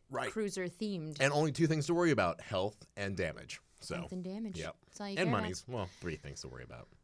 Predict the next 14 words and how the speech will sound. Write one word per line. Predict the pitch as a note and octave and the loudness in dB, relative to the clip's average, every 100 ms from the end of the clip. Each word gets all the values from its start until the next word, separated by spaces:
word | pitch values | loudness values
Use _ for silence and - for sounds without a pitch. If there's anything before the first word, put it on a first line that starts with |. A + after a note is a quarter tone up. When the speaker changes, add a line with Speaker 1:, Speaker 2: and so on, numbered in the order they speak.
| - | -20
Speaker 1:
So. | - - - - - | -20 -20 -18 -12 -4
Speaker 2:
All | B3 | 0
right, | A3+ F3+ G3 - | 0 0 -4 -12
first | - E4 F4 - | -8 -6 -2 -4
things | - A#3+ A#3 G#3 | -2 -2 -2 -4
first. | - F#3 D#3 F3 - - - _ _ - | -6 -6 -6 -6 -8 -10 -14 _ _ -12
Think | E4 D#4+ - | -12 -10 -8
back | G3 E3+ C#3 - | -6 -6 -12 -14
to | - F#3+ | -8 -6
your | F3+ F3 | -4 -6
childhood, | - - F3+ G3 F#3 E3+ - F3 E3+ | -6 -6 -2 -2 -2 -4 -6 -6 -4
Speaker 1:
Oh, | F3+ | -4
Speaker 2:
Ivan. | F3 F#3 F3+ G3 | -2 -4 -4 -4
Speaker 1:
God. | G3+ | -4